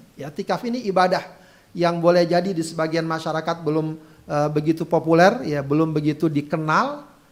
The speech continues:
akan tapi justru disinilah menjadi tugas kita. Jus-, dis-, justru disinilah kita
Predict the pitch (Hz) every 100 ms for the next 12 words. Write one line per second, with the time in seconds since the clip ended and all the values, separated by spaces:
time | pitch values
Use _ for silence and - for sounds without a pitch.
0 | _ - 156 165 160 151 147 175 196 139
1 | 160 165 190 196 - - 147 160 170 160
2 | 160 - 156 143 135 139 143 135 131 -
3 | 139 - - _ _ _ _ _ _ 139
4 | 143 156 147 - 151 147 147 180 165 156
5 | 196 202 185 202 - 196 208 -